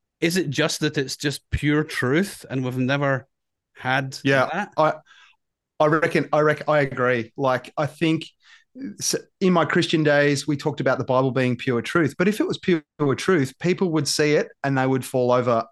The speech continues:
Speaker 2: at the, at the truth of it.
Speaker 1: Mm-hmm.
Speaker 2: And, um, and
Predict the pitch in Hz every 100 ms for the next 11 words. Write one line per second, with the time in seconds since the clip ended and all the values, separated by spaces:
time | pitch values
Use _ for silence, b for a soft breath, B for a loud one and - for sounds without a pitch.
0 | - 120 123 117 _ 127 123 123 - 123
1 | 107 107 104 - B B B 107 107 104
2 | 143 135 131 131 127 123 123 120 120 113
3 | - _ 151 151 143